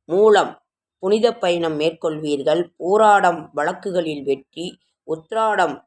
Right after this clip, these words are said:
புனித பயணம் செய்வீர்கள். திருவோணம் காரிய தடைகள் நீங்கும். அவிட்டம் மகிழ்ச்சி ஏற்படும் நாள்.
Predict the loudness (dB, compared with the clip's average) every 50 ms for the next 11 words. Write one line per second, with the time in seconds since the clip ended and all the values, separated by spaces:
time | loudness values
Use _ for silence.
0 | _ _ _ -6 -4 -2 0 0 0 0 0 -2 -2 -2 -2 -2 -2 -4 -6 -8
1 | -8 -8 -8 -8 -6 -8 -6 -6 -6 -4 -2 -4 -4 -4 -8 _ _ -6 -2 0
2 | 0 2 4 4 4 4 2 0 -2 -4 -8 _ _ _ _ _ _ _ _ _
3 | _ _ _ _ _ _ _ _ _ _ 2 2 4 4 4 2 0 0 0 -4
4 | -6 -6 -2 -2 0 0 0 0 -2 -2 -4 -4 -4 -4 -4 -4 -4 -4 -6 -6
5 | -8 -10 _ -4 -2 0 0 0 0 -2 -4 -6 -6 -4 -4 -4 -4 -4 -2 -4
6 | -6 -6 -8 -8 -6 0 0 0 0 0 -4 -4 -2 -2 -2 -4 -4 -2 -2 -2
7 | -2 -2